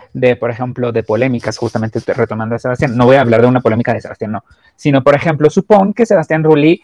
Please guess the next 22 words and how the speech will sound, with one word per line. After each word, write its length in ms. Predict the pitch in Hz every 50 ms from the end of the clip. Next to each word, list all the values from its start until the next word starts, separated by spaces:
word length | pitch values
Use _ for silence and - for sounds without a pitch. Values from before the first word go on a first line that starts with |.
| _ - - _
en, 420 | - 131 127 120 117 117 104 -
en 100 | 131 131
la 80 | 127 120
foto 240 | - 165 160 - 160
que 240 | - 160 147 135 120
tuvo 280 | - - 151 147 151 147
con 120 | 151 135
Angelique 400 | 131 131 131 131 139 147 - -
de, 360 | 135 123 123 123 120 117 117
de 180 | 123 123 127 120
la, 320 | 117 113 107 107 104 104
mm, 280 | 101 101 104 98 95 - _ _ _ _ _ _ _ _ _ _ _ _ - - _ _
que 80 | - 143
estaba 180 | - - 151
en 60 | 160 165
la 120 | 156 -
playa 320 | 156 143 135 139 143 147
y 40 | 151
con 260 | - 135 127 123 120
un 120 | 123 135 143
pedazo 380 | - 143 131 127 127 - 165
de, 340 | 143 127 120 113 110 101 -